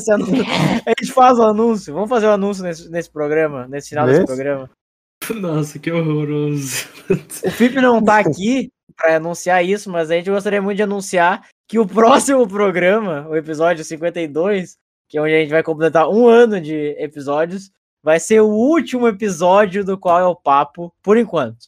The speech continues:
Speaker 3: É,
Speaker 1: Quem sabe
Speaker 3: por
Speaker 1: no futuro
Speaker 3: enquanto.
Speaker 1: a gente volte, mas por enquanto vai ser o último episódio do Qual é o Papo.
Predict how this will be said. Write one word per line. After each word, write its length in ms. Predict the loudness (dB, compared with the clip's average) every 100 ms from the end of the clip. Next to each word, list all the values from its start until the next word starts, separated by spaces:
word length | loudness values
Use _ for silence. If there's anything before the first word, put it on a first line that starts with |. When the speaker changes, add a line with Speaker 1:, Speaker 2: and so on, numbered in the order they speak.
| _
Speaker 3:
É, 240 | 0 2 2
Speaker 1:
Quem 100 | 2
sabe 200 | 2 2
Speaker 3:
por 80 |
Speaker 1:
no 60 | 0
futuro 160 | 0 0
Speaker 3:
enquanto. 120 | 0
Speaker 1:
a 40 |
gente 140 | -2 -4
volte, 480 | 0 2 0 -6 _ _ _ _ _ _ _ -4
mas 180 | -4
por 160 | 0 0
enquanto 460 | 0 -2 -4 -4 -4
vai 100 | -4
ser 160 | -2
o 80 | -4
último 280 | -4 -4 -4
episódio 440 | -4 -4 -2 -2
do 20 |
Qual 120 | -2 -2
é 60 |
o 80 | -2
Papo. 480 | 0 0 0 -4